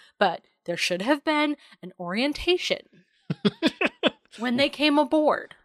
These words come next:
Speaker 2: Welcome to
Speaker 1: about
Speaker 2: the Trimaran.
Speaker 1: Yeah, here are the weapons. Here are the locations of all the weapons. Do not touch these. In the event of an attack,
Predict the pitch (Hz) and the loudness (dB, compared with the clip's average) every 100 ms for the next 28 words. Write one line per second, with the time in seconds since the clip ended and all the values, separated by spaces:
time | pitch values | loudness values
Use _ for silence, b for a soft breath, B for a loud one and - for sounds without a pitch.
0 | - 117 127 269 247 135 127 127 123 120 | 0 4 4 4 4 4 4 4 4 4
1 | 117 113 110 262 214 170 104 - - 262 | 2 4 4 4 2 0 -6 -14 -4 2
2 | 262 240 277 285 320 339 - 339 294 247 | 2 4 4 4 2 0 0 2 2 2
3 | 208 254 294 - - - 262 269 285 320 | -2 -4 -6 -8 -12 -2 2 2 2 2
4 | 320 320 339 320 294 247 240 226 214 233 | 0 0 0 2 0 0 2 2 4 2
5 | 233 170 170 - - _ _ 180 262 302 | 0 -4 -8 -20 -20 _ _ -4 2 2
6 | 302 311 311 - 269 285 - 226 180 - | 4 2 0 -4 -2 -2 -2 -10 -12 -12
7 | - - _ - 392 415 392 392 392 339 | -20 -20 _ 0 2 2 2 4 2 2
8 | 381 294 - - _ 320 359 359 339 330 | 2 0 -4 -18 _ 2 2 4 2 0
9 | - 349 320 - - | 0 2 2 0 -6